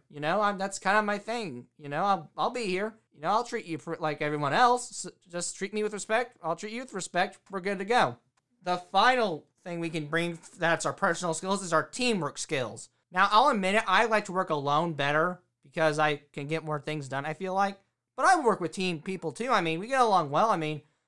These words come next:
I'm pretty laid back as a team player. I'm the kind of guys like, you just tell me what to do, and I'll do it. But I'm also gonna speak my mind. I'm like,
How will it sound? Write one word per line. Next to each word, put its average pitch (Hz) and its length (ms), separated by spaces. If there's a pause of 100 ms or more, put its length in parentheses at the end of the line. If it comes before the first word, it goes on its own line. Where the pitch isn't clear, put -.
I'm 160 80
pretty 262 220
laid 208 260
back 180 200
as 170 120
a 151 60
team 175 260
player. 165 460 (420)
I'm 190 220
the 185 120
kind 185 160
of 170 60
guys 170 160
like, 156 100
you 196 140
just 240 160
tell 196 100
me 208 80
what 185 200
to 180 60
do, 175 400
and 165 160
I'll 143 120
do 147 280
it. 208 200 (420)
But 190 160
I'm 196 100
also 202 140
gonna 202 80
speak 175 180
my 160 100
mind. 170 120
I'm 190 80
like, 156 200